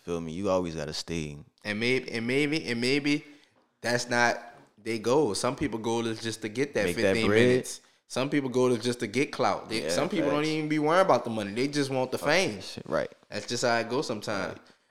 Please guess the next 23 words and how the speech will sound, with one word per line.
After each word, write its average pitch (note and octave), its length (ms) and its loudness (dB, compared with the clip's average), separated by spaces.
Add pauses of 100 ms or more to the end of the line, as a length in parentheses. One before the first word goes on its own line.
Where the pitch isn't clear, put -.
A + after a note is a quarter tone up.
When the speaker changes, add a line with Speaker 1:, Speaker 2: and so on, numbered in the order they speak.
Speaker 1:
Right. C3+ 160 4 (120)
Speaker 2:
I, C#3+ 60 4
I - 40 8
wanna, F#3 280 6
um, D3 280 2
ask C3+ 260 0
you C3+ 120 4
about G#2 520 0 (1500)
the B2 420 8
record B2 340 4
labels, G#2+ 760 0 (760)
'cause A#2+ 140 -2
I B2+ 60 6
like C3+ 240 4
to, C3+ 60 2
like, A#2+ 180 2 (180)
ask A#2+ 320 0
each B2 180 -4
artist A#2 300 0
about G2+ 320 2
record G#2 240 -2
labels. F#2+ 500 -6 (120)
Speaker 1:
Yeah. E2 100 -14